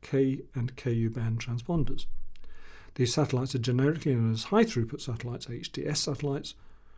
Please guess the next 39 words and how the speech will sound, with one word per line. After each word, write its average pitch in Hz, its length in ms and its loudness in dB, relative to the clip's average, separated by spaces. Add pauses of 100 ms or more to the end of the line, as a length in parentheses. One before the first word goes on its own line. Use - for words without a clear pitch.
(160)
though, 117 260 -2 (240)
as - 100 -8
we 120 60 -4
said 127 240 4
earlier, 127 400 4
K 131 280 2
and 113 140 2
Ku 123 320 4
band 117 240 0
H 151 180 -2
D 127 120 -2
S 117 100 -4
constellations 117 680 -4
are 131 100 0
also 180 260 6
feasible 110 600 -2 (200)
and 110 220 2
cost - 300 -4
economic. 113 500 -2 (2250)
High 208 200 10
throughput 202 340 8
satellites 147 480 4
are, 127 120 4
of 120 100 -2
course, 131 300 2
only 170 280 8
useful 151 480 4
if 139 140 -4
the 127 100 -6
capacity - 520 4
can 120 180 6
be 120 140 2
absorbed. 113 540 -4 (440)
This 120 180 0
is 131 100 0
described 120 520 -4
as 131 300 0
fill 165 340 4
rate. 101 300 -8